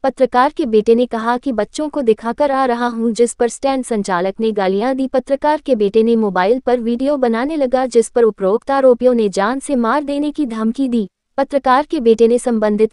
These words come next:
थाना पुलिस से शिकायत किया और अधिकारियों को पोर्टल, Twitter, ईमेल के माध्यम से शिकायत किया। पीड़ित के अनुसार थाना कोतवाली में तैनात दरोगा क्षेत्रीय चौकी प्रभारी ने स्टैंड संचालक से मोटी रकम लेकर आईजीआरएस पर फर्जी रिपोर्ट लगाकर पुलिस के वरिष्ठ अधिकारियों को भ्रमित किया।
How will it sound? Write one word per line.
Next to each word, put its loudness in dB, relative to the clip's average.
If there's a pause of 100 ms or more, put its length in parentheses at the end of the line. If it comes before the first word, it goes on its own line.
थाना -4
पुलिस -4
से -10
शिकायत -2
किया 2
और 0
अधिकारियों -2
को -6
पोर्टल, 2
Twitter, 0
ईमेल 0
के -2
माध्यम 0
से -8
शिकायत -2
किया। -4 (420)
पीड़ित -2
के -4
अनुसार 2 (100)
थाना -2
कोतवाली 2
में -4
तैनात 0
दरोगा 2
क्षेत्रीय 0
चौकी -2
प्रभारी -4
ने -4
स्टैंड -4
संचालक 0
से 2
मोटी 0
रकम 0
लेकर 2
आईजीआरएस 2
पर 0
फर्जी -2
रिपोर्ट 0
लगाकर 0
पुलिस -2
के -4
वरिष्ठ -2
अधिकारियों -2
को 0
भ्रमित -2
किया। -2